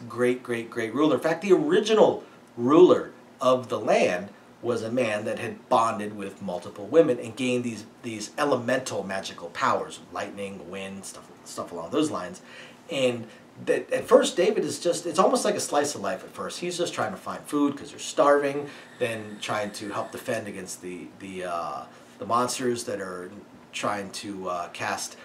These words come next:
ritual magics to break the, the wards around the town. Um, but he actually naturally tries to do it a little bit different in that he goes out after the monsters,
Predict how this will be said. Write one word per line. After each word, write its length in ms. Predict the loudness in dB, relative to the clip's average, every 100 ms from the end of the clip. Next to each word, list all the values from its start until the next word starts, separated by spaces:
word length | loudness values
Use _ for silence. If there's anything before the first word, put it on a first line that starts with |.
| -8
ritual 340 | -6 -4 -4 -4
magics 420 | -4 -4 -6 -8
to 80 | -10
break 340 | -2 -2 -2
the, 300 | -6 -4 -6 -6
the 160 | -4 -4
wards 520 | -6 -4 -2 -4 -6
around 340 | -8 -8 -8 -10
the 60 |
town. 540 | -10 -6 -4 -4 -6 -10 -18 -20 -20 -12
Um, 400 | -6 -6 -6 -8 -14 -20 -20 -20 -20 6
but 300 | 6 8 2 -10 -20 -20 -20 -20 -20 -20 -20 -6
he 160 | 4
actually 460 | 4 4 0 0 -2 0
naturally 580 | 2 2 0 0 -2 -4 -2
tries 320 | 4 4 4
to 80 | 0
do 100 | 0
it 60 |
a 40 | 2
little 140 | 2 0
bit 120 | 2
different 420 | 2 4 0 -2 -8
in 280 | -2 0 2
that 260 | 0 -2 -6 -16 -20 -8
he 120 | 0
goes 280 | 4 4 4
out 280 | 4 2 0
after 300 | 0 0 -2
the 60 | 8
monsters, 540 | 8 8 4 -6 -6